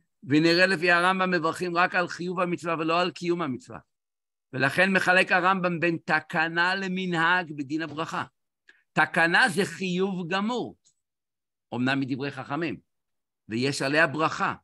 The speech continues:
למשל ערבות, בהושענא רבה, תקנה. אבל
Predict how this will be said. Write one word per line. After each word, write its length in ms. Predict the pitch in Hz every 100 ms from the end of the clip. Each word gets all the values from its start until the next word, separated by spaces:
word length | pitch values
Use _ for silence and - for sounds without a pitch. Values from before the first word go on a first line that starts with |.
| _ _ _ _ -
למשל 500 | 131 139 - 165 151 151 -
ערבות, 720 | 139 131 127 104 123 87 _ - _ _ - _ _ _ _ _ _ _
בהושענא 520 | 117 123 - 147 147 139
רבה, 280 | 135 104 90 _ _ _ _ _ _ _ _ _ _ _
תקנה. 320 | 107 123 120 - _ _ _ _ _ _ _ -
אבל 220 | 135 156